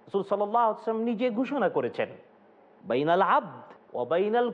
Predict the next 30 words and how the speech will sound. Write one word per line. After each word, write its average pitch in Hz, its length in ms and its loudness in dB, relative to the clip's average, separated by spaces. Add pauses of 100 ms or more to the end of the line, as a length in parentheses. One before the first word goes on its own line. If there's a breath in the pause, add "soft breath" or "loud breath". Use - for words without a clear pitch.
কুফর - 460 0 (240)
তারকুস 277 420 0
সালাহ।" 294 240 -6 (800)
আল্লাহর 139 320 2
বান্দা 233 460 0 (640)
আর 143 140 -2 (140)
কাফের 208 380 0 (840)
পার্থক্য - 720 -4
হলো 113 280 -4
নামাজ। 92 400 -2 (680)
যে 127 100 0
আল্লাহর 147 340 2
বান্দা, 220 420 0 (800)
সে 107 160 -6
নামাজ 147 500 0
বা 110 140 0
সালাত 190 500 0
কায়েম 240 320 0
করে, 285 300 -2 (600)
আর 123 100 -4
যে 156 180 2
আল্লাহর 247 320 2
বান্দা 285 380 0
নয়, 294 320 0 (120)
কুফরি 262 320 -2
করে, 214 320 -4
সে 285 140 -8
নামাজ 349 340 0
পড়ে 285 200 -2
না, 240 140 -12